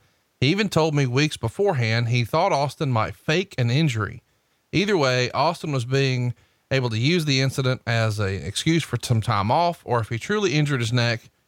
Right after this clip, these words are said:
which surgery would indicate, Owen figured the damage could have been done prior to the routine match. Either way, the idea that he injured the W W F's biggest superstar didn't help Owen's popularity. A feud was scripted for the two that involved a ridiculous shirt sold at events that read,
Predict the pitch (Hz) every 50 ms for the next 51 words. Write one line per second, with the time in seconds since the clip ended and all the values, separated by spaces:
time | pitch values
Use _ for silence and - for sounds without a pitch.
0 | _ - - 110 - - 139 147 165 160 160 175 180 180 175 185 190 175 151 -
1 | - 120 107 107 107 104 - _ _ _ _ _ _ _ _ - - 135 175 185
2 | 165 - 170 160 147 147 147 139 123 123 123 123 120 120 117 113 - - 175 180
3 | 175 160 160 151 135 123 127 123 123 120 117 117 113 - - - - 139 139 147
4 | 147 147 147 147 - - 127 107 107 101 107 123 139 135 - 139 127 120 117 113
5 | 107 98 95 92 80 - - - - _ _ _ _ _ _ _ _ _ _ _
6 | _ _ - - 190 180 170 147 147 160 151 131 117 110 110 120 143 - 120 127
7 | 123 117 113 117 120 147 156 160 151 135 123 104 95 113 120 107 - 147 165 170
8 | 160 160 143 131 123 120 127 131 127 123 117 110 - - 123 117 104 107 - -
9 | 170 160 - 139 117 - - 131 127 127 123 120 120 - _ _ _ _ _ _
10 | - 123 120 143 170 - 160 151 120 131 135 139 135 - - 110 120 123 123 120
11 | 113 - - 127 117 113 - - 113 107 110 104 95 82 82 80 76 98 - _
12 | _ _ _ _ _ _ _ _ - - 110 - - 175 202 208 180 170 - -
13 | - 190 185 - 160 139 - - 131 117 113 - 123 113 110 110 117 120 117 113
14 | 113 107 120 131 139 139 135 120 110 110 104 127 147 147 - 175 143 127 127 -
15 | - 131 127 - - - - 127 135 143 139 123 120 113 120 117 117 110 - -
16 | - 90 113 107 -